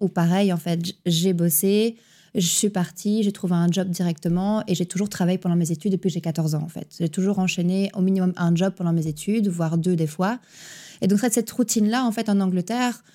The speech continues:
c'est un autre rythme. Alors, c'est clair que, euh, la, niveau qualité de vie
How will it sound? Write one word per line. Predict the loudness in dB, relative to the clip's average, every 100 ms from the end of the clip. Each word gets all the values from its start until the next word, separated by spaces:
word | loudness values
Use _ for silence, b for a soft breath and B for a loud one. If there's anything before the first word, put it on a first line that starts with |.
| b
c'est | -4 0
un | 2 2
autre | 0 -2
rythme. | 0 0 0 -4 -4
Alors, | -6 -6 -2
c'est | -2
clair | 0 0 0 -2
que, | 0
euh, | 2 2 2 0 0
la, | 0 2
niveau | 2 2
qualité | 2 0 2 0
de | 2
vie | 2 2 2